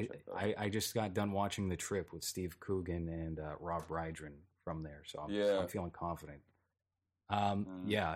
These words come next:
Speaker 2: the U K Pusher movie. Holy shit! You couldn't have
Speaker 1: It's
Speaker 2: watched
Speaker 1: so
Speaker 2: a
Speaker 1: bad.
Speaker 2: worse film.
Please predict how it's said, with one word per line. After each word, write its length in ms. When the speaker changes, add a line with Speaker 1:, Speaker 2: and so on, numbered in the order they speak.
Speaker 2:
the 80
U 160
K 180
Pusher 400
movie. 320
Holy 360
shit! 440
You 120
couldn't 220
have 80
Speaker 1:
It's 80
Speaker 2:
watched 260
Speaker 1:
so 80
Speaker 2:
a 80
Speaker 1:
bad. 100
Speaker 2:
worse 240
film. 440